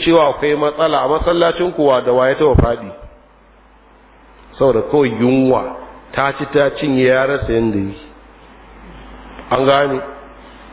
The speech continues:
Wani zai ce, "To, ba ka ganin mutane suna tafiya suna sumbatu?" Ai, ko kuɗi mutum yake da shi na wannan sumbatun ai.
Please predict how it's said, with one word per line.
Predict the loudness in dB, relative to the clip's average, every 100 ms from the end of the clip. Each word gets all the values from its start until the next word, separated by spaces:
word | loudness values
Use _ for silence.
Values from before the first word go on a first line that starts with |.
| -6 0
Wani | 2 4
zai | 2
ce, | 0
"To, | -2 -4 -2 0
ba | 2
ka | 0
ganin | 0 0 2
mutane | 2 2 0 0 -2
suna | 0 0
tafiya | -2 0 0 2
suna | 0 0 0 -4
sumbatu?" | -4 -2 -2 -4 -12 -16 -6
Ai, | -2 -2 0
ko | -2 0
kuɗi | -2 0 2
mutum | 0 0
yake | 0 0 -2
da |
shi | -2 0
na | 0
wannan | 2 0 0
sumbatun | -2 -2 -2 -4
ai. | -8